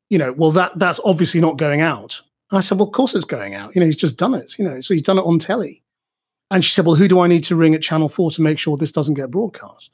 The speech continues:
I said, "You can ring the chief executive of Channel four for all I care. You know, they'll tell you the same thing as I, as I'm telling you. You know, you can't stop things going out. The, the only way that that won't go out is if you get him back in here and he finishes the interview." And she said, "Well,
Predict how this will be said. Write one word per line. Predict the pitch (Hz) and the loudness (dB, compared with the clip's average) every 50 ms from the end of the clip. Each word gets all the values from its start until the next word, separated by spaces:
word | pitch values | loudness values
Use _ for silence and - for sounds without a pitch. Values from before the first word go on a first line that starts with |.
| _ _ _ _ _ _ _ _ _ _ _ _ _ - | _ _ _ _ _ _ _ _ _ _ _ _ _ -10
I | - | -6
said, | - - 247 208 | -2 0 2 4
"You | 247 247 | 4 4
can | - 262 233 | 4 4 4
ring | 196 175 160 | 4 4 2
the | 147 | 2
chief | - - 156 - 151 | 0 -2 -2 -2 -2
executive | 120 113 160 175 - - - 403 202 | -4 -4 -4 -6 -6 -6 -6 -4 -4
of | 156 - | -4 -4
Channel | - - 131 131 123 | -4 -4 -4 -4 -4
four | - - 139 123 | -2 -2 -2 -2
for | 117 - 143 | -2 -2 -2
all | 127 127 131 139 | -2 -2 0 2
I | 170 170 | 0 0
care. | - - - 95 101 | 0 -2 -8 -6 -2
You | 123 151 | 0 2
know, | 156 156 | 2 2
they'll | 156 - 185 | 2 2 0
tell | 185 - 208 226 | 0 2 2 2
you | 208 | 2
the | 170 151 | 2 0
same | - 156 143 139 | 0 -2 -2 -2
thing | 123 - 147 131 | -2 -2 -2 -2
as | 123 123 | -2 -2
I, | 151 185 214 185 151 131 _ - - 285 269 170 | -2 -2 -2 -4 -4 -6 _ -10 -8 -6 -4 -4
as | 147 156 | -2 -2
I'm | 170 208 196 | 0 0 0
telling | - - 113 104 104 104 | 0 -2 -8 -12 -12 -12
you. | 107 | -8
You | 120 147 151 | -6 -6 -6
know, | 127 | -6
you | 117 120 - _ _ _ _ _ _ _ - - - - _ _ - - | -8 -12 -16 _ _ _ _ _ _ _ -20 -20 -20 -20 _ _ -8 -2
can't | - 240 190 - | 0 0 0 0
stop | - - - 190 147 - | 0 0 0 -2 -2 -2
things | - 160 156 143 | 0 0 0 0
going | 131 - 139 127 127 135 | 0 0 -2 -2 -2 -2
out. | 156 160 120 98 - - - - | -4 -4 -6 -8 -12 -16 -16 -12
The, | 185 170 180 185 | -8 -6 -6 -4
the | 180 165 185 208 | -2 2 4 4
only | 254 233 180 | 6 6 6
way | 156 170 180 170 151 143 | 4 4 4 4 2 0
that | 139 156 | -2 -2
that | 151 156 156 147 | -2 -2 -2 2
won't | 156 175 190 190 165 | 4 4 4 4 2
go | - 123 110 113 | -2 -6 -12 -12
out | 131 - - - | -12 -10 -6 -4
is | 170 160 | -2 0
if | 185 165 - - _ - - - _ _ - | -2 -2 -2 -6 _ -20 -20 -20 _ _ -4
you | - 170 | 0 2
get | 160 196 180 | 4 4 4
him | 170 170 | 4 4
back | 165 160 160 - - | 2 0 0 2 2
in | 202 208 | 4 4
here | 165 135 147 135 131 | 4 2 0 -2 -2
and | 151 160 | 0 0
he | 165 156 | 0 0
finishes | 160 - 180 180 165 - 170 156 | 2 2 0 2 2 0 -2 0
the | 175 208 | 0 2
interview." | 254 247 - 156 110 101 - - _ _ _ _ - - | 0 0 -2 -6 -12 -16 -20 -20 _ _ _ _ -8 -2
And | 185 170 165 160 | 0 2 2 4
she | 156 - - 180 | 2 2 0 0
said, | 165 - - 165 151 | 0 2 2 2 2
"Well, | 156 160 156 156 156 147 151 | 2 2 4 4 2 0 -2